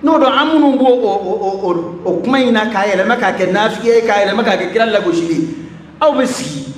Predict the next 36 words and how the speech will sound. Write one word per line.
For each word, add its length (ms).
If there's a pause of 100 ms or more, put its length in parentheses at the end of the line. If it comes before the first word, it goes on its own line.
(340)
a 60
ka 160
mawuludu 420
kɛnɛ 260
kan, 140 (500)
ka 240
daminɛ 460
an 140
dama 220
kalama 460
kabini 280
Alakira 520 (120)
fa 500
ka 120 (120)
denbaya 460
ko 80
daminɛ 480
cogo 520
ka 120
na 80
se 220
fo 120
Alakira 360
yɛrɛ 220
bangeli 300
ma. 120 (540)
Jɔn 240
delila 300
k'a 240
sigi 300
k'a 200
ba 140
furu 240
cogo 220
baro 200
bɔ? 140